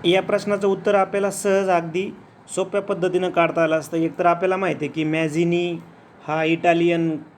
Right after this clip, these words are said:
क्रांतिकारक आहे, काहूर पण. गॅरिबाल्डी, काहूर आणि मॅझिनी यांनी इटाली एकीकरणासाठी खूप मोठा लढा दिला होता. किंवा काय प्रश्न विचारला की खालीलपैकी कोणती जोडी ही फ्रेंच विचारवंतांची नाही?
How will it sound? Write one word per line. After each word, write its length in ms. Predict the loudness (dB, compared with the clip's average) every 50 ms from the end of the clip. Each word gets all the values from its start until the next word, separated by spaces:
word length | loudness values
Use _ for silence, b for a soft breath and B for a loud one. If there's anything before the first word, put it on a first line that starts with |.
| -20 -6 -2
क्रांतिकारक 680 | 0 0 0 0 -2 -4 -4 -2 -2 -2 -2 -2 -2
आहे, 260 | -2 -2 0 -2 -2 -2
काहूर 420 | 0 2 4 4 4 4 2 0
पण. 300 | -2 -2 -2 -2 -2 -4 -8 B B B B B B B B B -12 -4 2
गॅरिबाल्डी, 720 | 2 4 4 4 2 2 2 2 2 0 0 0 -2 -4 -6 -8 -6
काहूर 440 | -4 -2 -2 -2 -2 -2 -2 -2 0
आणि 220 | 0 -2 0 0 0
मॅझिनी 520 | 0 0 0 0 0 -2 0 0 0 -2
यांनी 300 | -2 -2 -2 -2 -2 -4
इटाली 320 | -4 -4 -4 -4 -2 -4
एकीकरणासाठी 760 | -4 -6 -8 -6 -4 -2 -2 -2 -2 -4 -4 -6 -6 -6 -6 -8 -6
खूप 160 | -8 -6 -2
मोठा 240 | -2 -2 0 2 2
लढा 200 | 2 2 2 0
दिला 180 | 0 0 -2
होता. 300 | -2 -2 -2 -2 -2 -2 B B B B B B B -20 -8 -2
किंवा 360 | 2 2 4 4 2 0 -2 -6 -10 -18 -20 -20 -20 -20 -20 -20 -20 -20 -20 -20 -20 -6 0 2
काय 120 | 2 2
प्रश्न 260 | 2 0 -2 -2 -2
विचारला 280 | -2 -2 0 0 0 -2
की 100 | -4 -6 -6
खालीलपैकी 520 | -4 0 0 0 0 0 0 -2 0 -2
कोणती 480 | -4 -2 0 2 2 2 0 0 -2 -2
जोडी 280 | 2 2 4 4 4 2
ही 200 | 0 -2 -2 -4
फ्रेंच 400 | -4 -2 0 0 0 0 -2 -6
विचारवंतांची 760 | -6 -2 0 0 2 2 0 0 0 -2 -2 0 0 0
नाही? 240 | 2 2 2 0 -2